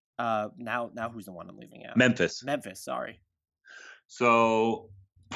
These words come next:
Speaker 2: this is tough. I'm tor-, I'm torn between the Hornets, believe it or not, and the Grizzlies.
Speaker 1: I was about
Speaker 2: Um,
Speaker 1: to say, you actually did pick the over for the Grizzlies, so that might be the way to default.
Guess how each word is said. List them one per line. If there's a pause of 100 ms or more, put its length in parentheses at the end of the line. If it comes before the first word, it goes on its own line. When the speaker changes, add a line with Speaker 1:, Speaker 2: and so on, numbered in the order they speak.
(260)
Speaker 2:
this
is
tough. (200)
I'm
tor-,
I'm
torn
between
the
Hornets, (380)
believe
it
or
not, (100)
and
the
Grizzlies. (280)
Speaker 1:
I
was
about
Speaker 2:
Um,
Speaker 1:
to
say,
you
actually
did
pick
the
over
for
the
Grizzlies,
so
that
might
be
the
way
to
default.